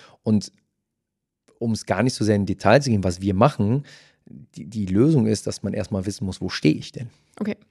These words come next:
Speaker 2: also dass man
Speaker 1: Und
Speaker 2: erstmal so ein, so ein Status quo
Speaker 1: es geht nur individuell. Und,
Speaker 2: Ja.
Speaker 1: und, und die Lösungen, die viel propagiert werden oder die auf dem Markt sind, die kommen nicht von einem selber aus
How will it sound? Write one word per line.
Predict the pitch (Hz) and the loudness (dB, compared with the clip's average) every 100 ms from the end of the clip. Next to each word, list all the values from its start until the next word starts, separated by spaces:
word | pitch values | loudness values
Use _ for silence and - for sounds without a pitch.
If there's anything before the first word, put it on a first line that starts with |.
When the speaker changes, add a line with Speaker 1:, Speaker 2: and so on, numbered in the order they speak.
| _ - | _ -6
Speaker 2:
also | 190 | -4
dass | 202 196 | -2 -2
man | 214 | 2
Speaker 1:
Und | |
Speaker 2:
erstmal | 247 208 | 2 2
so | 196 | 0
ein, | 196 | 0
so | 190 | 0
ein | 190 | -2
Status | 185 - 196 208 - | -2 0 0 0 -6
quo | - 208 202 | 0 6 8
Speaker 1:
es | 202 | 8
geht | 156 147 | 6 4
nur | 135 160 | 2 2
individuell. | - 147 127 123 123 98 87 - | 4 4 4 4 2 0 -4 -2
Und, | 110 | 0
Speaker 2:
Ja. | 98 | 2
Speaker 1:
und, | 113 98 | 0 0
und | 113 107 | 0 2
die | 120 | 2
Lösungen, | 110 123 156 160 135 120 | 8 10 10 8 6 6
die | 110 107 | 4 0
viel | - 135 139 127 | 4 8 8 6
propagiert | - 107 107 117 156 | 2 4 6 6 2
werden | 117 110 107 | 0 -4 -4
oder | 107 | -4
die | 104 | -4
auf | 95 | -2
dem | 95 | -2
Markt | 107 135 - | -2 -2 -2
sind, | 117 | -2
die | 113 | -2
kommen | - 120 117 | -2 0 2
nicht | 113 - | 0 0
von | 120 117 | -2 -2
einem | 113 117 110 98 | 2 4 6 4
selber | 107 120 123 - 110 | 6 8 6 6 6
aus | 110 - | 6 4